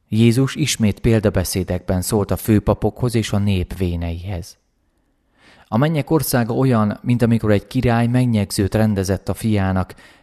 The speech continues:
elküldte szolgáit, hogy szóljanak a meghívottaknak, jöjjenek a mennyegzőre. Ők azonban nem akartak jönni.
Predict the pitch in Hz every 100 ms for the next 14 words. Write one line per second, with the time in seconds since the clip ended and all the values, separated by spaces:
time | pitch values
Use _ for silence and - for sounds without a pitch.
0 | _ 120 - 123 113 104 147 131 113 104
1 | 98 95 - 110 - 139 131 113 113 120
2 | 123 117 104 98 - 98 - 127 147 143
3 | 139 131 123 117 101 90 90 92 87 95
4 | 87 _ _ _ _ _ _ _ _ 160
5 | 139 131 120 117 120 - - 156 160 -
6 | - - 104 98 92 92 90